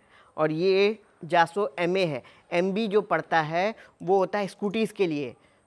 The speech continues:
जो गियरलेस स्कूटीज हैं, लेकिन ये स्कूटर है और ये गियरलेस स्कूटर नहीं है, ये गियर्ड स्कूटर है से, और वो भी फोर स्ट्रोक। और इसका जो ट्रांसमिशन है और इसके जो इंजन का बिल्ड है वो मोटरसाइकिल के इंजन की तरह ही है, जो कि वेट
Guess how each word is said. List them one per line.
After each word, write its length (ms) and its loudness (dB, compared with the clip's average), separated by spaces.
जो 220 2
गियरलेस 380 2
स्कूटीज 400 -4
हैं, 160 -12
लेकिन 240 -2
ये 180 4
स्कूटर 360 -2
है 200 -6
और 160 0
ये 140 2
गियरलेस 460 4
स्कूटर 300 -2
नहीं 240 0
है, 160 -6
ये 200 -2
गियर्ड 380 0
स्कूटर 380 -2
है 140 -10
से, 360 -2
और 220 4
वो 80 4
भी 120 0
फोर 240 6
स्ट्रोक। 260 -10
और 100 2
इसका 560 4
जो 120 -2
ट्रांसमिशन 640 0
है 180 -2
और 180 6
इसके 240 2
जो 100 4
इंजन 300 2
का 100 2
बिल्ड 280 2
है 80 0
वो 160 -2
मोटरसाइकिल 460 -4
के 100 0
इंजन 220 0
की 120 -2
तरह 160 -4
ही 100 -6
है, 100 -10
जो 120 -2
कि 140 -6
वेट 320 0